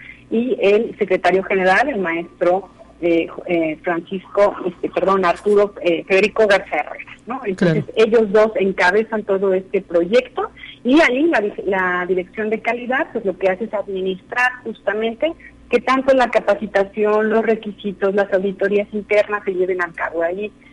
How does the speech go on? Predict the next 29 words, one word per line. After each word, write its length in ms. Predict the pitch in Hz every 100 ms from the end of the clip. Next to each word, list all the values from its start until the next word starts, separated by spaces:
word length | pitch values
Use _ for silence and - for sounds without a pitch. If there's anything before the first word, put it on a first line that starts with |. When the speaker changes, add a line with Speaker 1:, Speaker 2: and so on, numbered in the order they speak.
| _
Speaker 1:
también 260 | 196 208 208
tenemos 300 | 208 208 208
que 100 | 208
hacer 160 | 208
un 80 | 208
reconocimiento 720 | 196 185 170 175 202 208 202
al 80 | 202
equipo 340 | 180 196 185 185
de 100 | 185
gestión 360 | 185 - 190
de 100 | 190
calidad, 460 | 190 202 214 247 311 - - -
Speaker 2:
Sí. 100 | -
Speaker 1:
porque 440 | 220 214 240 247 202
dar 280 | 196 226 226
mantenimiento 920 | 247 233 202 190 196 202 208 202 208
a 40 |
los 220 | 196 185 -
procesos, 720 | 170 170 220 220 - - - - - -
que 160 | 170 -
son 160 | 214
en 80 | 208
este 180 | 202 214
momento 280 | 202 196 208
cuarenta 300 | 196 180 185
y 60 |
siete 260 | 185 202 214
y 20 |
traemos 480 | 220 180 180 196